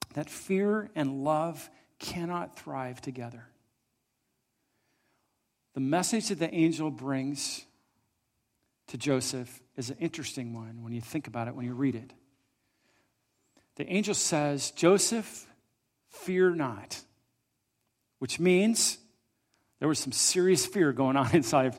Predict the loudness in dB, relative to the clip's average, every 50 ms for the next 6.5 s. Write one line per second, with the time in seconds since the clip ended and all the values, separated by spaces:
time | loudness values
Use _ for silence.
0 | -8 -8 -2 6 6 8 8 8 4 4 4 4 4 2 -2 -6 -10 -16 -20 _
1 | _ _ -20 -20 -20 -20 -20 -14 -2 -2 2 4 4 4 4 4 4 6 6 8
2 | 8 6 6 6 6 8 8 8 8 8 6 0 -8 -20 -20 _ 0 4 4 4
3 | 4 4 4 2 2 4 4 2 2 4 2 2 2 2 2 4 6 6 6 6
4 | 6 4 2 2 0 0 0 -2 -2 0 0 0 2 2 2 2 2 2 2 0
5 | -2 -4 -12 -16 -16 -16 -18 -20 -20 -20 -20 _ _ _ _ _ _ _ _ _
6 | 8 8 8 8 6 0 -10 -20 -20